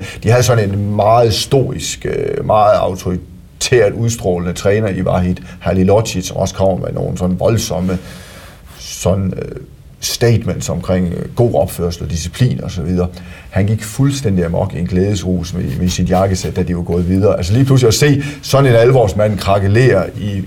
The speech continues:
i euforisk jubel, fordi at, øh, at Algeriet, som jo ikke engang er hans, øh, fædreland,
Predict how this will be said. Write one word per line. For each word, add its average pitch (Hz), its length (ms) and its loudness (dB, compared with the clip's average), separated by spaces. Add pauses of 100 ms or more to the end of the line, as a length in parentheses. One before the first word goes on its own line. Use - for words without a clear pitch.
(280)
i 98 320 0 (360)
euforisk 98 600 2
jubel, 117 300 0
fordi 90 360 -2
at, 90 200 -6
øh, 87 140 0
at 80 300 -4
Algeriet, 92 600 2
som 82 80 -4
jo 85 60 -4
ikke 95 100 2
engang 107 200 4
er 85 60 -2
hans, - 300 -4
øh, 85 120 -4
fædreland, 98 480 2